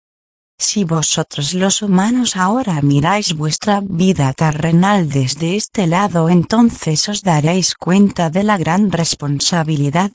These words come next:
que tenéis por vuestra alma, por lo espiritual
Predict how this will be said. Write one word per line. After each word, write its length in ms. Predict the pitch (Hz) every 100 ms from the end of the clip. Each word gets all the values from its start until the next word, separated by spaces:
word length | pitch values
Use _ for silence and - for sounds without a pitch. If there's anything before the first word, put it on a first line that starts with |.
| -
que 120 | 196
tenéis 600 | 196 220 190 208 226 196 -
por 220 | 196 175
vuestra 540 | 147 151 - - 160
alma, 480 | 175 156 139 139 143 - _ _ _ -
por 200 | 208 190
lo 160 | 196
espiritual 920 | 196 - - 151 151 - 160 170 226